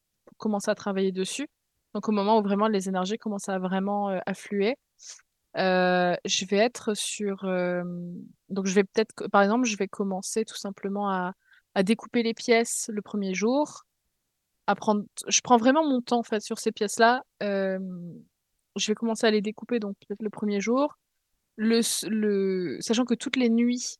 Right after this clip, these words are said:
je les mets à la fenêtre, en fait, euh, parce que je peux pas les mettre dehors, encore une fois, vu que j'habite dans une ferme, c'est un peu compliqué. Mais je les mets, euh, je les mets, en fait, sous la pla-, sous les, sous la, sous la lune montante, euh, bientôt pleine lune, du coup,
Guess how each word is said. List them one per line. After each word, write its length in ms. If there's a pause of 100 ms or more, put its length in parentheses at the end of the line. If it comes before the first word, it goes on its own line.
je 240
les 100
mets 140
à 80
la 100
fenêtre, 480
en 60
fait, 440 (120)
euh, 280
parce 120
que 80
je 40
peux 80
pas 120
les 80
mettre 140
dehors, 160
encore 200
une 80
fois, 180
vu 120
que 40
j'habite 180
dans 100
une 160
ferme, 220
c'est 120
un 60
peu 100
compliqué. 480 (720)
Mais 180
je 200
les 80
mets, 300
euh, 220
je 140
les 80
mets, 200
en 80
fait, 140
sous 200
la 100
pla-, 180
sous 180
les, 220
sous 240
la, 400
sous 240
la 120
lune 240
montante, 520
euh, 300
bientôt 240
pleine 240
lune, 200
du 100
coup, 180